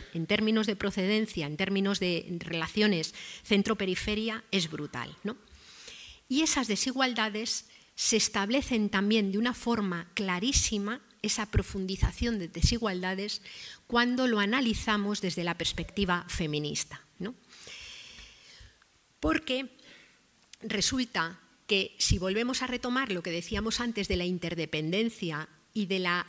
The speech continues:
necesidad del trabajo de cuidados y de reproducción cotidiana de la vida para sostener la misma, lo que nos encontramos es que cuando se produce, digamos, la quiebra del modelo económico y se empieza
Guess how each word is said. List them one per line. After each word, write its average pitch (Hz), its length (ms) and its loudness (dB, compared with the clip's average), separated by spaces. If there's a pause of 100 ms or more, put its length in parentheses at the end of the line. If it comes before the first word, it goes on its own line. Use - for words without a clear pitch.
necesidad 196 880 2
del 160 200 -6
trabajo 175 460 -6
de 202 460 -4
cuidados 196 680 -2
y 190 120 -2
de 170 80 -2
reproducción 175 760 -4
cotidiana 214 540 -4
de 202 80 -4
la 202 100 -2
vida 208 320 -4
para 143 200 -4
sostener 175 680 -2
la 220 220 2
misma, 240 480 0 (680)
lo 202 120 2
que 240 120 4
nos 269 180 2
encontramos 254 840 0 (420)
es - 200 4
que 170 320 -4 (580)
cuando 202 400 6
se - 200 12
produce, 190 760 8 (840)
digamos, 233 400 2
la 202 160 6
quiebra 233 500 0
del 175 140 0
modelo 196 320 0
económico 202 680 0 (180)
y 226 100 2
se - 100 2
empieza 240 560 0